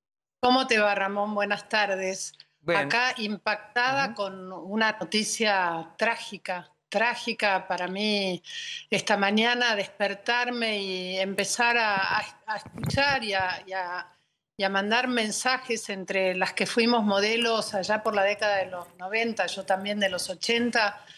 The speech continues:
Speaker 1: Eh, nada, fue, fue muy, muy, muy fuerte a medida que nos fuimos enterando de, de cómo había sido todo,
Speaker 2: Sí,
Speaker 1: ¿no?
Speaker 2: sí.
Speaker 1: Primero enterarnos de la muerte de la querida Olga, alguien que,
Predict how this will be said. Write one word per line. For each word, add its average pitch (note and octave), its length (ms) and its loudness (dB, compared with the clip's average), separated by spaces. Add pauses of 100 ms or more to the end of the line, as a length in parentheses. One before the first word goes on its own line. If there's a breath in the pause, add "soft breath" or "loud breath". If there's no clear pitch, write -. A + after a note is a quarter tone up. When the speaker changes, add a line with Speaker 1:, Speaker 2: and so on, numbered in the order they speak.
(480 loud breath)
Speaker 1:
Eh, F3+ 460 4 (320)
nada, G3+ 360 2
fue, G3 680 0
fue - 260 -2
muy, A#3 300 2
muy, A3 480 0
muy G#3 260 0
fuerte B3+ 400 0
a G#3+ 40 0
medida G#3+ 300 0
que G3 100 -4
nos F#3 180 -6
fuimos A3 320 -2
enterando G#3 640 2
de, F3 300 0 (580 soft breath)
de G3+ 120 0
cómo B3 240 4
había A3+ 260 2
sido A3 640 2
todo, F#3 440 -2
Speaker 2:
Sí, E3+ 80 -8
Speaker 1:
¿no? A3 260 -4
Speaker 2:
sí. C3+ 380 -8
Speaker 1:
Primero A#3 380 2
enterarnos G#3 640 0
de F#3+ 100 -2
la F#3 120 2
muerte A3 400 -2
de F#3+ 100 0
la F3 180 -4
querida F#3 840 2
Olga, A3+ 640 2
alguien G3 420 -2
que, E3+ 420 -4